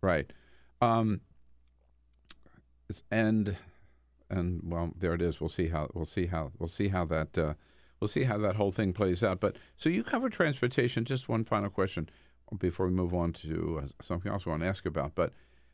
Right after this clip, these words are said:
it used to be, not that long ago, I mean, the transporta-, with whatever gridlock there was in Washington, that the Transportation Committee was always a place that things got done. You know, because they had these five-year plans,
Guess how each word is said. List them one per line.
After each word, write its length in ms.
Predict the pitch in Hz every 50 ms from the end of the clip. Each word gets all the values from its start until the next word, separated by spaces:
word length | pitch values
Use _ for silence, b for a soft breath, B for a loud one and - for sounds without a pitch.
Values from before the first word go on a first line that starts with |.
| b b b
it 120 | 143 135 - -
used 320 | 165 196 240 294 - - -
to 80 | 160
be, 540 | 117 98 110 104 95 90 82 76 78 78 - - _ _ - - - - _ _ _ -
not 180 | 120 156 190
that 140 | - 311 220
long 240 | 151 131 139 139 110
ago, 360 | 90 78 80 73 73 69 - -
I 60 | - 107
mean, 160 | 113 113 113
the 100 | 107 110
transporta-, 720 | - - 185 190 208 - - - 131 123 123 107 90 95 - b b b b b -
with 200 | 120 120 - -
whatever 600 | 127 123 - 190 196 190 190 185 180 170 165 160
gridlock 600 | 139 110 - 110 117 120 113 107 95 92 92 87
there 100 | - 87
was 220 | 80 85 85 87 87
in 140 | 80 78 78
Washington, 600 | 73 73 80 - - 76 76 65 - 64 - b b b b b b b b b
that 140 | 113 110 -
the 80 | 117
Transportation 760 | 104 - - 175 196 180 - 135 120 - 113 104 98 - 95 92
Committee 520 | - 98 87 87 87 85 85 82 82 - -
was 140 | 87 85 101
always 220 | 101 101 87 - 87
a 40 | 80
place 340 | - 92 82 82 78 -
that 180 | 78 71 - -
things 260 | - 90 78 67 -
got 240 | - 67 65 65 -
done. 260 | 73 65 53 50 - - _ _ _ _ _ _ _ _ _ _ _ _ _ -
You 100 | 90 85
know, 20 |
because 320 | 73 85 - 113 104 101
they 100 | 120 113
had 160 | 113 113 107 101
these 220 | 98 85 78 -
five-year 420 | - 120 127 143 131 120 117 113
plans, 640 | 107 - - 113 107 101 101 101 98 95 87 - 95